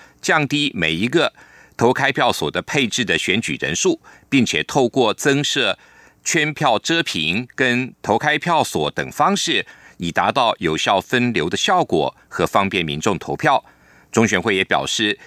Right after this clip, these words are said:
建议修正公投法第二十三条，将公民投票案应该和全国性选举同日举行，放宽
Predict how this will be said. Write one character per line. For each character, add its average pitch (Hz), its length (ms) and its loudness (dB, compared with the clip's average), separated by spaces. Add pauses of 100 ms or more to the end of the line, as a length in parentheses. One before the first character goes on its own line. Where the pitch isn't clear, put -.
(300)
建 165 260 0
议 151 220 -4 (140)
修 196 340 2
正 135 260 0
公 143 180 0
投 120 140 2
法 78 200 2
第 - 140 -4
二 113 120 2
十 98 100 -2
三 160 240 0
条， 85 340 0
将 107 260 0
公 165 200 2
民 120 220 -2
投 98 200 -2
票 139 180 0
案 117 220 0 (320)
应 160 160 0
该 139 200 0
和 110 180 0
全 123 240 0
国 123 160 2
性 123 180 -2
选 113 300 0
举 76 320 -4 (180)
同 98 240 2
日 175 160 2
举 69 200 -6
行， 76 320 -4 (720)
放 160 240 2
宽 135 340 0